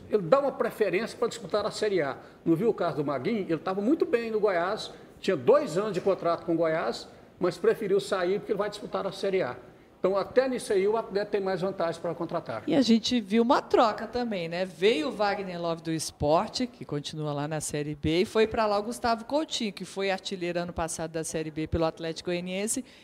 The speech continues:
Speaker 2: e foi jogar lá no, no Leão da Ilha.
Speaker 1: E foi comprado a peso de ouro, né? Foi bem valorizado, o Atlético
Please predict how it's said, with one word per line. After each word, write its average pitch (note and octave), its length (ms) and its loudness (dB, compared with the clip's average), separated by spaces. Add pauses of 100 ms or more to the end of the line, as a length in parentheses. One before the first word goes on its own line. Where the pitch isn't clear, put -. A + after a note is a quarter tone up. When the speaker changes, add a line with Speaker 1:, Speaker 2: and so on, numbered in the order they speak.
(120)
Speaker 2:
e B3+ 80 0
foi A3+ 260 2
jogar A3 400 4
lá F#3 180 2
no, G3+ 200 -6
no G#3 260 -6
Leão G3+ 320 0
da G#3 180 2
Ilha. C#3 420 -4 (1000)
Speaker 1:
E B2+ 80 -2
foi D#3 240 -2 (220)
comprado D#3 500 0
a F#3+ 60 -4
peso F#3 280 -2
de A3+ 80 -2
ouro, C3 280 2
né? C3 120 -4 (360)
Foi B2+ 180 -2 (240)
bem D3+ 240 0
valorizado, F#3 800 0
o G3 60 2
Atlético F3 580 -2